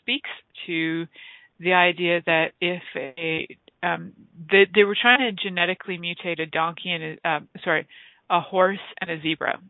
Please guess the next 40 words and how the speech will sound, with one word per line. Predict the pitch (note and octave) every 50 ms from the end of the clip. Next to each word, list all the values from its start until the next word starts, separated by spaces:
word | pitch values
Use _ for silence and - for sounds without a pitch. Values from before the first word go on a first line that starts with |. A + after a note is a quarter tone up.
| _
I | - F3+ E3+
can't | - A3 -
remember | A3+ A3+ A3 G3+ G3+
what | F#3 F3 -
they | - F3+
were | F3 E3+ E3+ -
trying | - E3+ D#3+ D#3+
to | D#3+ D#3
create, | - - - D#3 - - - - -
but | E3 D#3
they | E3+
were | E3+ F3+
trying | - - A3 G#3
to | G#3
create | - - G3 F#3 - E3
this | E3+ - -
animal | D#3+ D#3+ D#3+ D#3 D#3 D#3
that | D3+ -
was | - D3+
a | D#3+ D#3
cross | - - E3+ E3 E3+ F3 - -
between | F#3 F3 - E3 D#3+ D#3+ -
a | D#3+ E3
horse | - - D#3 D3+ D#3+ D#3 - -
and | D#3+
a | D#3+ D#3 D3
zebra, | - D#3+ D3+ - D#3+ - - - - - - - - _
or | - F#3 F#3+ F#3 F#3 F#3 F#3 F3+ - - - - - - - _ _ _ _ - - - -
for, | - F#3+ F3 F3 F3 E3+ E3+ E3+ F3 - - F#3
to | - F#3 - - -
see | - G3 F#3+ F3+ F3+ F3+ -
if, | - E3+ F3 F3 E3+ D#3+ - - - - _ - - -
um, | E3+ E3+ E3+ E3 - D#3+ E3+ E3+ E3 E3 F3 E3 - - _ -
you | F3 E3
know, | E3 E3 D#3+ D#3+
a | D3+
horse | - - E3+ E3 E3 D#3 - - -
could | - F#3+ D#3+ - - -
carry | F#3 F3 E3 E3 E3
the | D#3 D#3+ D#3